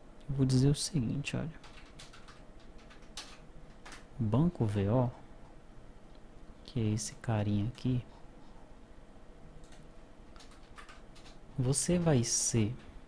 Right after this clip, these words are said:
o T V O banco ponto json to object, agora é ao contrário, tá?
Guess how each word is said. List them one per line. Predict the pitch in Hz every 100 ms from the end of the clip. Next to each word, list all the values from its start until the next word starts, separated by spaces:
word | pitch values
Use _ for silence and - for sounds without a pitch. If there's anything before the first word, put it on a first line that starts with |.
| - -
o | 135 120 - -
T | 170 202 208 - - - - - - - - - - - - - - - - - -
V | 113 110 120 113
O | 107 104
banco | 104 104 104 117 - 185 214 - - - -
ponto | 120 107 107 - 147 - - - - - - - - - - - - - -
json | 120 117 131 190 185 185
to | 190 - 127 107
object, | 98 98 120 147 196 - - - - - - 117
agora | 104 107
é | 104
ao | 104
contrário, | 113 107 110 101 104 147 220 - - -
tá? | 110 135